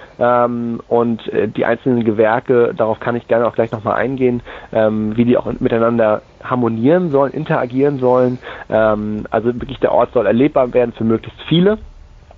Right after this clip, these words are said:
Also das ist auch wieder sozusagen diese Kultursegelphilosophie, die Menschen da abholen, wo sie sind, ähm, und, und wirklich,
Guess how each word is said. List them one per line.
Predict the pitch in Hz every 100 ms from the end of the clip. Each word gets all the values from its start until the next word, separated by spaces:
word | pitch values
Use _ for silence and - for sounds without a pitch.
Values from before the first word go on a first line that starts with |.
| -
Also | 120 123
das | 123
ist | 123
auch | 120
wieder | 127 120
sozusagen | 113 - 113
diese | 107 110
Kultursegelphilosophie, | 127 110 160 156 143 127 139 120 123 - 123 123 - - -
die | 120
Menschen | 123 120 117
da | 101
abholen, | - 123 113
wo | 110
sie | 107
sind, | 120 175 175 - - -
ähm, | - 123 120 120 117 110 -
und, | 120 117 117 110
und | 117 110 120
wirklich, | 123 123 117